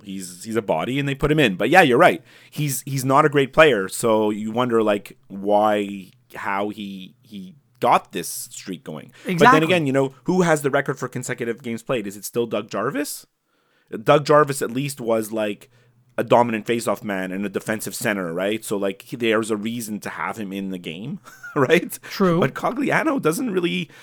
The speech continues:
Speaker 1: he's not, like, a first liner. He's not, yeah, I, I get your point there.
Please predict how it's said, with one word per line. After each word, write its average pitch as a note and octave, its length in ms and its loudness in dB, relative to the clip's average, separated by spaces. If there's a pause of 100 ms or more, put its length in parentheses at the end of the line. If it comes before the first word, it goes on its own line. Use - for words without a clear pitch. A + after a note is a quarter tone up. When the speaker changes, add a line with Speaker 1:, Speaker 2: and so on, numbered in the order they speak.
(680)
Speaker 1:
he's C#3+ 280 -8
not, E3+ 280 0
like, F3+ 160 2
a - 20 -4
first D3 300 0
liner. D#3+ 580 -2
He's C3 220 -8
not, D#3 360 -4
yeah, C#3+ 360 0
I, C3+ 240 -2
I D3+ 60 -2
get D3+ 140 -6
your E3 120 -4
point D#3+ 240 -4
there. E2+ 220 -8